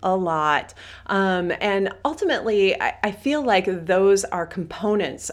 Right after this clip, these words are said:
of our personal awareness of, um, coming to know ourselves really intimately. And I, and I ultimately feel that the path of the shaman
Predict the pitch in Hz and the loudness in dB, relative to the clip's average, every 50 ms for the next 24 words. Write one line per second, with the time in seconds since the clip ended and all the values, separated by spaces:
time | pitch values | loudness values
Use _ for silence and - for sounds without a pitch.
0 | - - 175 175 175 170 170 - - - 160 160 160 - - - 226 220 220 - | -6 -2 0 0 0 0 -2 -2 -4 -2 -2 -4 -4 -8 -10 -6 -6 -4 -2 -2
1 | - 202 185 175 - - 180 165 165 160 160 160 165 160 135 135 - - - 185 | -4 -4 -4 -6 -6 -6 -4 -4 -2 -2 -2 -2 -2 -4 -4 -6 -6 -6 -4 -2
2 | 175 170 165 165 - - - - - - - - - 185 175 170 160 160 165 - | -2 -2 -4 -6 -12 -18 -18 -18 -18 -20 -12 -6 -4 -2 -2 -2 -2 -4 -6 -4
3 | - 240 277 294 285 247 - 214 185 175 170 170 175 170 185 196 202 196 - - | -2 -2 0 0 0 0 -2 -2 -4 -4 -2 0 0 2 2 2 2 0 0 -2
4 | 175 170 165 165 - - 165 160 160 160 160 - 160 165 160 160 160 160 - 165 | -4 -6 -6 -6 -4 -2 -2 -2 -2 -4 -6 -6 -6 -4 -2 -2 -4 -4 -6 -8
5 | 170 160 - - 165 151 - 156 147 135 135 139 156 156 139 - - - 190 180 | -8 -8 -8 -8 -8 -8 -8 -8 -8 -6 -6 -4 -2 -2 -2 -2 -2 -2 -2 0
6 | 175 175 170 - - - 202 220 254 254 - 220 202 180 - 175 165 156 139 - | 0 0 -2 -2 0 2 2 4 2 2 0 -6 -6 -6 -6 -6 -8 -8 -8 -14
7 | - - - 220 220 214 196 170 156 143 - 156 - - - 180 175 185 185 - | -12 -6 -2 2 2 2 2 2 -2 -4 -6 -6 -12 -8 -4 -2 -2 -2 -4 -8
8 | 175 - 175 156 - - - 147 151 170 185 220 240 247 254 | -10 -8 -8 -8 -6 -4 -4 -2 -2 0 0 0 0 0 -2